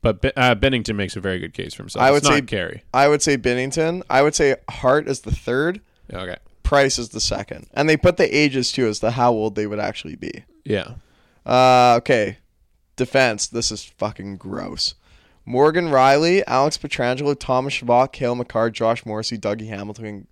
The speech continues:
Speaker 2: Chris Letang.
Speaker 1: That's nuts.
Speaker 2: That is fucking gross. That is so nasty. My only concern, I would say,
Speaker 1: Your only qualm
Speaker 2: is Dougie Hamilton.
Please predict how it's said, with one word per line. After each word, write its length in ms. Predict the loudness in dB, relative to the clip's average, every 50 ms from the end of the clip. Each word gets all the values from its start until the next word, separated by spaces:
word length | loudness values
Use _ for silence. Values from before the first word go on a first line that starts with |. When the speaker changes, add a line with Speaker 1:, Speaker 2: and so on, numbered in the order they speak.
| _ _
Speaker 2:
Chris 280 | _ -10 -10 -10 -8 -10
Letang. 440 | -12 -14 -16 -16 -16 -16 -16 -18 -20 _ _ _ _ -20
Speaker 1:
That's 280 | -18 -16 -16 -16 -16 -16
nuts. 440 | -18 -18 -18 -18 -18 -18 -20 -20 _ _ _ _ _ _ _
Speaker 2:
That 280 | 2 4 4 4 4 2
is 240 | 0 -2 -4 -4 -8 _ _ _
fucking 680 | -20 -8 0 2 2 2 0 -2 -8 -6 -6 -8 -10 -14 _ -20 -16 -8
gross. 560 | -4 -2 -2 0 -2 -4 -4 -4 -4 -4 -6 _ _ _ _ _ _ _ _ _ _ _ _ _ _
That 260 | 2 2 2 2 2
is 100 | 0 0
so 420 | 0 0 0 2 4 4 4 4 2
nasty. 460 | 0 -2 -2 -2 -4 -4 -6 -6 -4
My 240 | 0 2 2 2 2
only 580 | 2 2 0 2 0 0 0 0 -2 -2 -6 -10 _
concern, 680 | -8 -6 -4 -4 -2 -2 -2 0 0 0 0 0 0 -2
I 180 | -2 0 0 0
would 160 | 0 0 -2 -2
say, 480 | -2 -2 0 2 2 2 0 -2 -4 _ _ _ _ -16
Speaker 1:
Your 140 | -16 -14 -12
only 260 | -12 -10 -10 -10 -10
qualm 720 | -10 -12 -10 -8 -6 -4 -4 -4 -6 -6 -6 -8 -8 -10 -12 _ _ _ _ _ -20 -20 _ _ _ -4 0
Speaker 2:
is 240 | 2 2 2 0 -2
Dougie 420 | 2 2 4 4 4 2 0 0
Hamilton. 680 | 0 0 0 0 0 -2 -2 -2 -2 -2 -2 -2 -6 -8